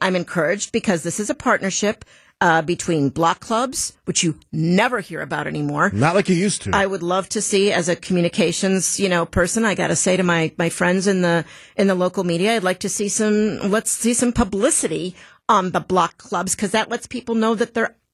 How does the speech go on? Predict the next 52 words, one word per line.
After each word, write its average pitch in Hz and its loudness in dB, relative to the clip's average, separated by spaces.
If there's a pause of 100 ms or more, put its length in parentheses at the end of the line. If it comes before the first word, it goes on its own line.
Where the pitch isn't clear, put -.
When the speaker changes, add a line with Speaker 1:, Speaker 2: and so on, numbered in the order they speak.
(240)
Speaker 1:
out - 0
there, - -6 (160)
that 208 -4
they 220 0
exist, - -2 (260)
and 214 0
that 208 -2
they 202 0
are 175 2
a 165 -2
force. - -10 (400)
Uh, 165 4
the 160 -4
police 233 -2
department, 220 0
the 175 -6
city, 226 0 (220)
some 220 2
local 220 2
nonprofits, 202 -2
and 196 2
what 220 -2
they're 220 0
gonna 240 0
do 247 2
is 175 0
they, 190 0
they're 175 0
going 190 0
to 185 4
evaluate, 180 0 (360)
uh, 175 4
persisting 311 -2
neighborhood 220 2
issues, - -10
right? 196 0
And 214 2
they're 214 2
gonna 214 0
develop, 190 -2 (360)
uh, 180 0
some, 180 -2
what 180 0
are 240 2
some 220 0
ways 196 2
that 202 -4
we 185 -4
can 180 -4
reduce 170 -2
these 156 -4
problems? - -4